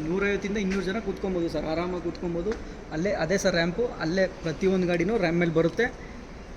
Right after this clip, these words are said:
ಪ್ರತಿಯೊಂದು ಗಾಡಿನೂ one by one ramp ಮೇಲೆ ಬರುತ್ತೆ. ಇಲ್ಲಿ ಕಸ್ಟಮರ್ ಕೂತ್ಕೊಂಡು ಗಾಡಿಗಳ್ನ ಬಿಡ್ ಮಾಡ್ಬೋದು. ಹಾಗೆ ಇಲ್ಲಿ, ಇಲ್ಲಿ ಬಂದು ಆಕ್ಷನ್ ಕೂಗುವಂಥ ರೂಮ್ ಇದು,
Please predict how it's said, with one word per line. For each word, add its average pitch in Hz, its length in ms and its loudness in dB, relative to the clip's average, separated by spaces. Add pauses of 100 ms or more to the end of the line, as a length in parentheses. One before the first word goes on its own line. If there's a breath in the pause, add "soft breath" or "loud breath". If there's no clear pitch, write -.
(200)
ಪ್ರತಿಯೊಂದು 190 400 2
ಗಾಡಿನೂ 180 320 0
one 170 140 2
by 190 160 6
one 180 160 2
ramp 165 180 2
ಮೇಲೆ 170 140 0
ಬರುತ್ತೆ. 160 260 2
ಇಲ್ಲಿ 175 160 2
ಕಸ್ಟಮರ್ 175 420 0
ಕೂತ್ಕೊಂಡು 175 460 -4
ಗಾಡಿಗಳ್ನ 165 420 0
ಬಿಡ್ 165 200 -2
ಮಾಡ್ಬೋದು. 139 400 -2 (640)
ಹಾಗೆ 170 200 2
ಇಲ್ಲಿ, 160 260 0 (640 loud breath)
ಇಲ್ಲಿ 185 140 6
ಬಂದು 175 240 4
ಆಕ್ಷನ್ 196 400 2
ಕೂಗುವಂಥ 202 560 0
ರೂಮ್ 170 280 0
ಇದು, 156 160 -4